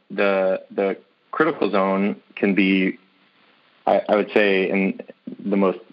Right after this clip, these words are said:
simplest sense, kind of broken up into three distinct reservoirs of water storage.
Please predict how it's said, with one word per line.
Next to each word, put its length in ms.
simplest 340
sense, 260
kind 120
of 140
broken 400
up 240
into 200
three 600
distinct 600
reservoirs 760
of 300
water 380
storage. 680